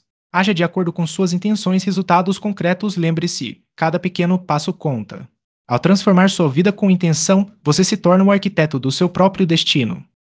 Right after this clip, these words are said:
Benefícios do minimalismo para a saúde mental. Redução de estresse e ansiedade. Adotar o minimalismo pode ser um verdadeiro divisor de águas na sua vida. Quando você decide simplificar, está, na verdade,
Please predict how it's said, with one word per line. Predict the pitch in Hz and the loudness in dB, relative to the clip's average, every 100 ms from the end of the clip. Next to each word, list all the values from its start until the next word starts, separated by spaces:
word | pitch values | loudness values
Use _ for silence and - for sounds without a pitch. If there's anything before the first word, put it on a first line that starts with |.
| - | -8
Benefícios | 127 135 139 120 | -4 -4 -6 -8
do | 113 | -6
minimalismo | 120 160 180 139 156 180 | -6 -2 -2 0 0 0
para | 180 165 | 0 0
a | 147 | 0
saúde | - 170 131 135 | 0 -2 -2 -4
mental. | 143 147 160 | -4 -2 0
Redução | 135 165 190 - 185 | 0 0 -2 0 0
de | 185 | 0
estresse | 180 - 160 160 170 | -2 -2 0 0 -4
e | 160 160 | -4 -2
ansiedade. | 175 196 143 135 156 | 0 -2 0 0 2
Adotar | 170 180 180 156 | 0 -2 0 0
o | 151 | 0
minimalismo | 160 175 139 151 175 185 | -2 -2 0 -2 0 0
pode | 208 202 | 0 -2
ser | 202 202 | -2 0
um | 190 | 0
verdadeiro | 185 196 180 147 165 | 2 0 0 0 0
divisor | 165 170 147 151 | 0 0 0 0
de | 143 131 | 0 0
águas | 131 147 143 | 0 0 -2
na | 147 | -4
sua | 151 185 | -2 -2
vida. | 131 135 107 101 - _ _ - | -2 -4 -6 -10 -14 _ _ -2
Quando | 165 202 | 0 2
você | 202 190 | 0 0
decide | 180 180 170 | 0 0 -2
simplificar, | 170 180 175 180 202 196 165 170 - | -2 -2 -2 -4 -4 0 0 0 -6
está, | 160 - 143 139 - | -10 -4 -4 -4 -4
na | 139 | -2
verdade, | 135 185 165 160 170 | 0 2 2 2 -2